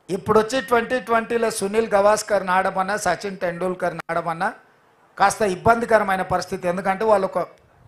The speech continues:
పీరియడ్లో వాళ్ళ ఆట నైపుణ్యాన్ని ప్రదర్శించేవాళ్ళు.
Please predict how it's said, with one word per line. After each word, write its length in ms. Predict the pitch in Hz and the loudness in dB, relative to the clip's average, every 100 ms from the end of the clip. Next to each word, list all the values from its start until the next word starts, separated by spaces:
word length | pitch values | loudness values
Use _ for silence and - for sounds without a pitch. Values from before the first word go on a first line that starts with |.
| _ _ _ _ _ | _ _ _ _ _
పీరియడ్లో 760 | 185 226 240 226 220 220 185 139 - _ _ _ _ _ - | -2 2 2 2 2 2 0 -4 -16 _ _ _ _ _ 0
వాళ్ళ 180 | 175 180 | 4 6
ఆట 240 | 190 202 | 6 4
నైపుణ్యాన్ని 920 | 190 185 190 190 185 185 175 170 156 202 _ _ _ _ 165 | 0 0 0 -2 2 2 2 -4 -8 -12 _ _ _ _ -2
ప్రదర్శించేవాళ్ళు. 920 | 170 175 170 180 156 156 139 131 | 0 0 -2 -6 -8 -6 -4 -4